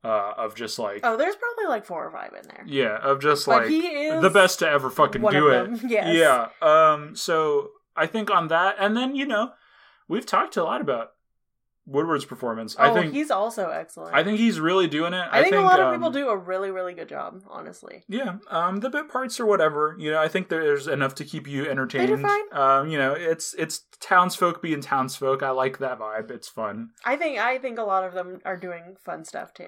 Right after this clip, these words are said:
Speaker 1: Um, and I think, uh, you know, bringing in a lot of the, like, pagan ritual stuff is just really kind of fun. It, it brings, like, a levity to the movie, honestly, for me, where it's, you know, the, the people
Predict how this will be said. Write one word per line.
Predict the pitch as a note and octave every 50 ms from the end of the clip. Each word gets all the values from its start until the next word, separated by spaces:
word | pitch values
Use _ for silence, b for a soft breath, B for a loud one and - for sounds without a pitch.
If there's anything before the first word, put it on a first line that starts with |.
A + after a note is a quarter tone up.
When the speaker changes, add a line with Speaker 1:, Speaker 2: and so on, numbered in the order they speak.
| - F#3+
Speaker 1:
Um, | C#3 C3 C3 A#2+ A#2 A#2 A2+ A2+ A#2 - _ _ _ _ _ _ _ _ _ _ _ _ _ _ _ _ _ _ _ _ _ _ _
and | - G#3 G#3+
I | A3 A#3 A3+
think, | A3+ - C4 C4 B3+ A3+ A3 -
uh, | - F3+ F3 F3 E3+ E3 D#3+ D#3 D#3+ -
you | F3+ E3+
know, | F3 D#3 D3+ D3+
bringing | C#3+ C#3 D3+ F3 F#3+ G3 G3+ F#3+ E3+ D#3
in | D#3 D#3 D#3+ E3 E3+ E3+ E3 _
a | - D3+
lot | C#3 C3+ C3+ C3+
of | C#3 C3 B2
the, | C3 C3
like, | B2 B2 A#2+ A#2+ -
pagan | - - D#3+ D#3 D#3 D#3 D3 C#3+
ritual | C#3 C#3+ C#3+ - D#3 D#3+
stuff | D#3+ D#3+ - - D#3+ D#3 E3+ E3+ - - - -
is | A#3+ C4+ F4+
just | - E4 D4+ -
really | A#3+ A#3 A#3 B3+ C4
kind | A#3 - - C#4+ -
of | -
fun. | - D#3 C#3 C#3+ E3+ G3+ G#3 -
It, | D#3+ D#3 E3+ G3
it | F3 D#3+ C#3
brings, | D3 D#3+ F3+ G#3 G#3 G3
like, | G#3+ F#3+ -
a | D3
levity | B2+ A#2 A2+ A#2 C#3 D3 E3
to | D3+ - E3
the | D#3+
movie, | E3 E3 E3+ F3+ F3 F#3
honestly, | D#3 D3 D#3+ F3 F3 - G3 G3+
for | G3+ G3+ G3 F#3
me, | G3 G#3 A#3+ C#4 - -
where | C#3 B2+ B2
it's, | A#2+ A#2+ - - - -
you | F3 D#3+ C#3
know, | C3 A#2+ B2 B2
the, | A#2+ B2+ C3 C3 C3 - -
the | C#3
people | C#3 - - E3 - - D#3+ D#3 C#3+ C3